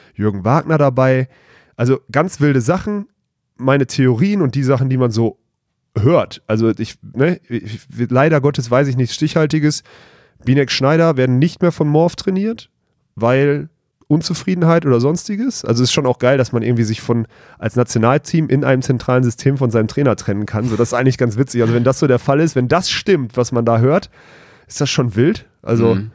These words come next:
Speaker 1: das ist, das ist komisch. Das wär wie wenn, keine Ahnung, äh, was weiß ich, Mats Hummels nächste Saison Lucien Favre entlässt, so, weißt du? <laughs> Also,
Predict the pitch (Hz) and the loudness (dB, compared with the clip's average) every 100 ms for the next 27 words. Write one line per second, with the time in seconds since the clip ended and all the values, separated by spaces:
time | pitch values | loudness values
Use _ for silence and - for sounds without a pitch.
0 | - - _ _ _ 107 117 123 - 135 | -20 -20 _ _ _ -4 -4 -4 -2 0
1 | 151 - 165 120 101 123 - 127 120 139 | 0 0 -2 0 -2 -2 0 0 2 2
2 | 135 139 127 139 131 139 139 110 101 113 | 0 0 -2 0 0 0 -2 -2 -2 -2
3 | 110 107 117 123 135 127 131 107 101 127 | -2 -4 -8 -6 -4 -4 -4 -6 -2 -2
4 | - 147 147 151 135 143 143 - 135 139 | 0 2 2 2 0 0 0 0 0 2
5 | 139 139 143 127 147 147 107 92 90 - | 2 2 0 0 0 0 0 -2 -6 -8
6 | - 76 80 90 113 165 143 214 - | -8 -8 -10 -6 -2 0 2 2 2